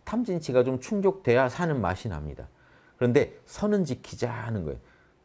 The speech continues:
그렇다고 해서 또 다른 가족들하고 싸우지 말라. 이 드라마가 최고라는 거를 다른 막 가족들한테 막 강비-, 강변하고 강요하고 "난 다른 게 더 재밌던데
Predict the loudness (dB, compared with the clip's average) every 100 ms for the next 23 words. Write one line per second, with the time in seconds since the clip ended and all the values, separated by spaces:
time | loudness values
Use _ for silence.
0 | _ _ _ 0 0 0 -2 2 2 2
1 | -2 -8 _ _ 0 0 0 0 0 -2
2 | -2 -2 4 4 4 2 2 2 2 -2
3 | -2 -4 -8 -4 -4 2 4 4 2 0
4 | -2 -6 -2 2 2 0 -4 -4 -4 -6
5 | -14 -20 _ _ -4 0 0 0 -4 -8
6 | -6 -6 -6 -8 -6 -6 -2 -2 -2 -4
7 | -6 -6 -8 -8 -2 0 0 -4 -8 -4
8 | 0 2 4 2 0 -2 -4 -2 0 0
9 | 0 -2 -6 -10 -20 _ _ _ _ _
10 | -2 -2 -2 -2 0 0 0 2 0 -2
11 | -4 -6 -8